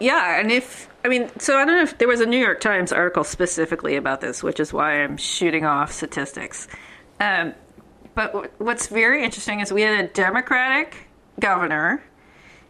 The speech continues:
If you lived through the aids crisis here and, or the hepatitis crisis, you know that we have a very strong, proactive, non-shame-based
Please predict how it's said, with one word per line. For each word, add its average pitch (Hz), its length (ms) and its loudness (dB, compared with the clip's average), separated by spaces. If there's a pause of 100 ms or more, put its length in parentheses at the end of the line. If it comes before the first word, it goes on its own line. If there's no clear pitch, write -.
If 247 260 0
you 220 220 2
lived 233 320 2
through 233 160 2
the 185 120 4
aids 285 280 2
crisis 185 400 -2
here 160 380 2
and, 285 260 2
or 311 160 2
the 294 80 0
hepatitis 269 480 0
crisis, 175 640 -4
you 220 100 -4
know 220 160 0
that 208 100 -2
we 240 120 2
have 226 100 2
a 196 80 2 (140)
very 208 280 4
strong, 208 640 2 (140)
proactive, 202 880 2
non-shame-based 202 1500 2